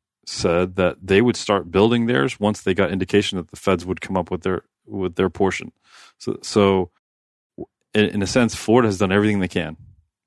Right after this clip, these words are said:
We, as a, as a state, we have done everything we can. We've begged, and now we're asking for, for the feds to, to commit to their eight hundred million. Based on what we experience in D C, uh, we're pretty sure it's gonna happen, but it has to happen.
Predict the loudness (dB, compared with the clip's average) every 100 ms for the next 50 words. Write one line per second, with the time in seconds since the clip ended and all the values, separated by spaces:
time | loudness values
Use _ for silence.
0 | -10 -4 -4 -4 -2 0 0 -2 0 2
1 | 0 2 2 2 0 -6 -2 0 0 0
2 | 0 0 2 -2 0 -2 0 -2 0 0
3 | 0 -2 _ -8 -2 0 0 -2 -4 -4
4 | -10 -4 -2 -2 -6 _ -8 -8 -10 -16
5 | -2 0 0 0 0 0 -2 -2 -2 _
6 | -20 _ -12 -2 0 2 0 0 0 -2
7 | -4 -4 -8 -12 _ _ _ _ _ _
8 | 0 2 4 2 0 2 2 2 2 2
9 | 2 0 -2 -2 -4 -4 -4 0 4 2
10 | 2 -4 -2 -4 -6 _ 2 2 2 2
11 | 2 0 -2 -2 -2 -6 -18 _ _ _
12 | -10 -4 -4 -4 -4 -2 -4 -10